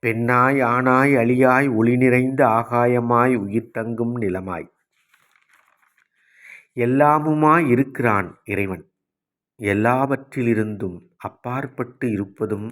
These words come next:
அவனே. இருப்பதுவும் இல்லாததுவும் தெரிவதுவும் தெரியாததுவும் புரிந்ததும் புரியாததும் அறிந்ததும் அறியாததும் உணர்ந்ததும் உணராததுமாய் அவன். ஆம், அனைத்துமே அவன்தான்.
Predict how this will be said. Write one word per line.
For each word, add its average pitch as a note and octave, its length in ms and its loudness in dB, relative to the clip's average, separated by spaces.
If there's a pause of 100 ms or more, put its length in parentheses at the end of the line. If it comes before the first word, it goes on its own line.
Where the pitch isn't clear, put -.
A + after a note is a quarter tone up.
அவனே. E2+ 340 -16 (1300)
இருப்பதுவும் G#2+ 840 -6
இல்லாததுவும் F#2+ 840 -2 (100)
தெரிவதுவும் G#2 640 -6 (120)
தெரியாததுவும் G2+ 960 -2
புரிந்ததும் G#2+ 720 -4
புரியாததும் G2 840 -2
அறிந்ததும் G2 680 -6
அறியாததும் F#2+ 720 -2 (560)
உணர்ந்ததும் B2 720 2
உணராததுமாய் A2+ 920 2 (720)
அவன். F2+ 300 -4 (960)
ஆம், F#2+ 280 -6 (380)
அனைத்துமே G#2 640 -8 (140)
அவன்தான். E2+ 560 -14